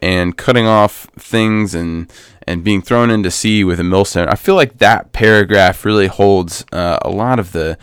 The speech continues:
of the weight, um, of this passage. So let's talk about them real quick. Um, first off, um, Scripture often talks about stumbling blocks,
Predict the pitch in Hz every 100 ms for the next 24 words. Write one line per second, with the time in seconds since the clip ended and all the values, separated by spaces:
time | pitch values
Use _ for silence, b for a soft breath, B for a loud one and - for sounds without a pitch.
0 | B B B B - 82 - 80 90 95
1 | 71 - - - 87 92 87 - 98 87
2 | 85 - - 85 - 78 - - _ _
3 | _ _ _ _ _ _ - - 113 -
4 | 113 113 98 95 90 85 92 - 71 -
5 | _ b b b b b b b 117 113
6 | 110 104 _ _ - _ - - - -
7 | - 196 - 92 92 - - - 110 110
8 | 107 104 98 - - - - 165 131 -
9 | 98 110 101 - 92 87 85 82 - -
10 | 92 87 82 82 80 - - -